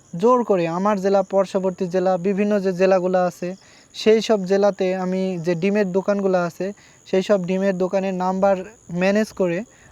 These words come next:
আমি কিন্তু ফোন দিয়ে তাদেরকে ডিম এখান থেকে পাঠাই দিয়েছি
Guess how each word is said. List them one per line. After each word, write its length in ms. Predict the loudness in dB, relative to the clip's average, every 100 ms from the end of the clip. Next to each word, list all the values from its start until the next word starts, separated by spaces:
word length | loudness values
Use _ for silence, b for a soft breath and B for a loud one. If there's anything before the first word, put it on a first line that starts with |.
| b
আমি 160 | -8 -4
কিন্তু 260 | -4 -4
ফোন 360 | -2 0 2 2
দিয়ে 240 | 2 0 -6 _ _ -4
তাদেরকে 340 | -2 -2 -2
ডিম 220 | -2 -4
এখান 200 | -4 -6
থেকে 140 | -8 -6
পাঠাই 320 | -6 -4 -6
দিয়েছি 320 | -6 -10